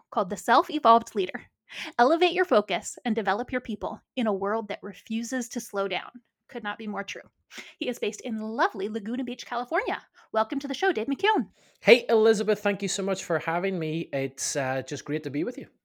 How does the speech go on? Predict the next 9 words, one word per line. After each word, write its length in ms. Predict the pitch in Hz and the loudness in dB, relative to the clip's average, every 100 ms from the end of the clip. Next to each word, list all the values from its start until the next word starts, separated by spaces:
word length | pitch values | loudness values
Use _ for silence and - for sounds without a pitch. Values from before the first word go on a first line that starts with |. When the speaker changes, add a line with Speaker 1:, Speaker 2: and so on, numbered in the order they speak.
| _ _ _ _ - - - - - | _ _ _ _ -20 -20 -20 -16 -6
Speaker 1:
I 260 | 240 285 269 | -2 -2 -2
am 340 | 277 269 262 | -2 -2 -4
just 180 | 262 285 | -6 -4
so 120 | 311 | -2
glad 240 | 370 480 480 | 0 0 0
you 80 | |
could 180 | 370 226 | -2 -4
be 140 | 233 233 | -6 -8
here. 260 | - - | -8 -12